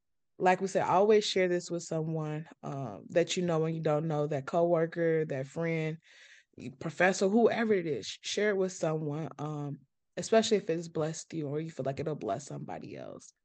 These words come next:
Um, 'cause that's just what we're here to do. We're just here to encourage and be a blessing to someone,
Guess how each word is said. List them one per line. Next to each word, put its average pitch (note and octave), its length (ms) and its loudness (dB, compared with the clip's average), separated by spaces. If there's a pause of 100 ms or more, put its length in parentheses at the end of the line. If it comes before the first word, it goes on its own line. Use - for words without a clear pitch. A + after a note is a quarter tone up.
(140)
Um, D#3 160 -6
'cause F#3 160 -12
that's A#3 160 -4
just C4 200 -8
what C#4+ 220 0
we're D4 140 -2
here C4 140 2
to B3 80 4
do. A#3+ 80 4
We're A#3+ 80 0
just C4 180 -6
here B3+ 100 0
to A3 160 2
encourage G3 680 0 (100)
and F3 160 -6
be F#3 140 2
a E3+ 80 8
blessing D3 420 -4
to D#3+ 140 -12
someone, D3+ 560 -8